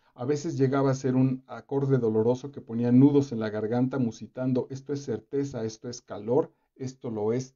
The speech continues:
todo". Y ahí se cierra el Génesis. Ya dejó la puerta abierta, igual Steinbeck ya no la venía anunciando. Steinbeck es casi un director de cine. Ya nos anunció que la puerta no tiene cier-, no tiene claridad.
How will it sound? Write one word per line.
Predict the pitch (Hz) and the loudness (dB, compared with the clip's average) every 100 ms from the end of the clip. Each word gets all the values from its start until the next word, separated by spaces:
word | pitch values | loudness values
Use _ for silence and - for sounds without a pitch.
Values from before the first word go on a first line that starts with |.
| _ | _
todo". | 117 110 - _ _ _ _ | -14 -14 -16 _ _ _ _
Y | 135 | -2
ahí | 180 | 0
se | 220 202 | 0 -2
cierra | - - 214 202 | -6 0 2 4
el | 131 | 2
Génesis. | - 117 110 107 - _ _ _ - | -2 -8 -10 -12 -20 _ _ _ -16
Ya | 123 208 | 4 6
dejó | 247 - 190 | 6 2 2
la | 156 | 2
puerta | 135 143 135 | 2 -2 0
abierta, | 131 127 131 131 | 2 4 2 0
igual | 127 127 143 139 _ - | 0 2 2 0 _ -20
Steinbeck | 127 - 160 160 | -18 -12 -6 -2
ya | 143 143 | 2 4
no | 160 | 6
la | 143 | 6
venía | 123 127 139 | 6 6 6
anunciando. | 135 127 127 143 143 | 6 4 4 0 -2
Steinbeck | - 202 220 214 | -6 -6 -6 -8
es | 202 | -16
casi | _ 185 180 151 139 123 127 | _ -12 -10 -2 0 0 -2
un | 139 165 | -4 -4
director | 143 156 127 - 143 147 | -4 -2 -4 -4 -2 0
de | 147 | 0
cine. | 131 - 135 127 107 _ _ _ _ | 0 -2 2 2 0 _ _ _ _
Ya | 123 180 | -2 0
nos | 220 208 | 0 0
anunció | 151 143 135 143 139 | 2 2 2 -2 -4
que | 127 | -2
la | 123 | -4
puerta | - 170 - 160 | -4 -10 -10 -8
no | 147 143 | -8 -8
tiene | 139 135 127 | -2 2 2
cier-, | - 135 131 | 0 -8 -4
no | 143 | -4
tiene | 143 143 | 0 0
claridad. | 139 117 107 110 127 | -2 -8 -8 -4 -6